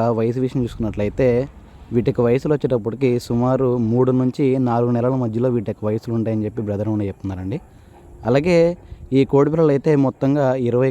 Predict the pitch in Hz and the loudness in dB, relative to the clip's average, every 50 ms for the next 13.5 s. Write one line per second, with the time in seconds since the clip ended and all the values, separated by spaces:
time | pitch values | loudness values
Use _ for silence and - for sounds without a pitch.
0 | - - 127 131 139 131 139 139 139 135 131 120 147 131 117 117 123 123 120 110 | 2 2 0 2 2 2 2 2 2 2 0 0 0 0 0 0 0 0 0 -2
1 | 120 113 - - 123 117 123 120 113 107 107 107 113 117 110 107 104 - - - | -2 -4 -2 -2 0 0 0 0 -2 -2 -2 0 0 0 0 -2 -2 -4 -6 -8
2 | 98 95 95 95 101 139 196 - - - - - - - - - _ _ - - | -6 -6 -4 -4 -4 -4 -4 -6 -12 -20 -20 -20 -20 -20 -20 -20 _ _ -18 -8
3 | - 110 117 131 147 170 165 160 156 147 139 127 - - 139 139 131 - 143 143 | -4 0 0 2 2 2 2 4 4 2 2 0 2 2 2 2 2 2 0 2
4 | 143 135 135 120 - - 160 156 143 139 135 123 107 120 117 120 131 131 135 - | 2 2 0 -2 -2 0 0 2 2 2 0 0 0 0 0 2 0 0 0 -2
5 | 147 135 131 127 - - 120 113 101 107 110 104 - 135 123 120 123 120 113 120 | -2 -2 -2 -4 -4 -4 -4 -4 -2 -4 -4 -2 0 0 2 2 2 0 0 -2
6 | 117 - 113 101 113 107 120 131 123 - 127 110 117 92 104 104 101 - - 135 | -2 -2 -2 -2 -2 0 0 0 -2 -2 -2 -4 -4 -4 -4 -6 -6 -2 -2 -2
7 | 127 131 135 - - - - - - - - - - - - 123 127 139 143 147 | -2 -2 -4 -10 -16 -20 -20 -20 -20 -20 -20 -18 -8 -2 0 0 0 2 2 2
8 | 143 135 139 135 131 139 151 160 156 151 147 135 - - 165 151 143 135 143 143 | 2 2 2 2 2 2 2 2 2 2 0 0 -2 0 0 2 2 2 2 0
9 | 123 117 123 127 127 131 127 131 139 147 139 131 117 107 127 139 139 131 123 101 | 0 0 0 2 2 2 0 0 0 0 0 0 -2 -2 -2 0 0 0 -2 -2
10 | 123 - - 104 107 110 107 120 120 120 120 120 113 107 113 107 - - 120 110 | -4 -4 -4 -4 -2 -2 -2 0 -2 0 0 -2 -2 -2 -4 -4 -4 -4 -2 -2
11 | 117 110 110 107 107 107 110 110 107 98 95 - - - 98 95 90 92 98 120 | -2 -2 -2 -2 -2 -2 -2 -2 -2 -4 -6 -8 -8 -10 -10 -8 -8 -6 -6 -6
12 | 160 - - - - - - - - - - - - 135 139 131 - 143 143 151 | -6 -8 -10 -20 -20 -20 -20 -20 -20 -20 -12 -4 0 0 0 2 2 2 4 4
13 | 156 147 160 165 160 156 151 135 - 156 | 4 2 0 0 0 0 0 0 0 0